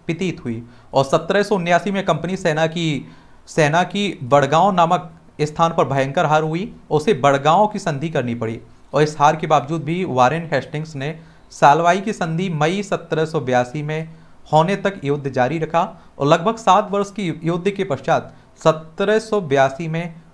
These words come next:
महादजी सिंधिया और अंग्रेज प्रतिनिधिमंडल डेविड एंडरसन के बीच सालवाई गांव में सत्रह सूत्री संधि संपन्न हुई, सालवाई की संधि।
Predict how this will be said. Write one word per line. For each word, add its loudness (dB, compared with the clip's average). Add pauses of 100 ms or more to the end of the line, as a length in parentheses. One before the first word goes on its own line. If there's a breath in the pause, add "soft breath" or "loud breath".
महादजी 2
सिंधिया -2 (300)
और 4
अंग्रेज 0
प्रतिनिधिमंडल -2 (600 soft breath)
डेविड 4
एंडरसन -2
के -6
बीच -10
सालवाई 0
गांव -2
में -6 (200)
सत्रह 0
सूत्री -4
संधि -4
संपन्न -2
हुई, -4 (200)
सालवाई 2
की -6
संधि। -8